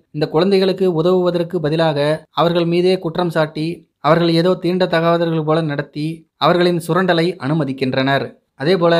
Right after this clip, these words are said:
இந்த விபச்சார தொழிலில் இளம் வயது பெண்ணாக இருந்தால் அவர்களுக்கு விலை அதிகமாக இருக்கிறது.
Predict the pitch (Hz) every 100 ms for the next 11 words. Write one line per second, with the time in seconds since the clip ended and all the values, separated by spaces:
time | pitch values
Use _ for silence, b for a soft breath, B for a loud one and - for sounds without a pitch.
0 | 165 143 143 147 175 175 175 160 151 151
1 | 151 165 - - 135 180 190 190 180 165
2 | 165 170 170 156 151 143 151 165 - -
3 | 151 170 165 170 180 131 160 175 - 156
4 | 156 143 139 156 131 135 135 127 127